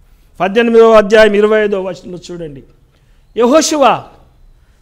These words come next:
నిర్గమకాండం ఇరవై నాలుగు పదమూడు పద్దెనిమిది, ఆయన నలభై దినాలు ఉపవాసం ఉన్నాడు. ఇంకొక ప్రవక్త, ఏలియా ప్రవక్త, రాజుల మొదటి గ్రంథం పంతొమ్మిదవ అధ్యాయం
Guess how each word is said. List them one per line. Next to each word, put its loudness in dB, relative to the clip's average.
నిర్గమకాండం -4
ఇరవై -2
నాలుగు -2
పదమూడు -4
పద్దెనిమిది, -4
ఆయన -4
నలభై 0
దినాలు -2
ఉపవాసం -8
ఉన్నాడు. -14
ఇంకొక -6
ప్రవక్త, -6
ఏలియా 0
ప్రవక్త, -2
రాజుల -2
మొదటి -4
గ్రంథం -6
పంతొమ్మిదవ -4
అధ్యాయం -4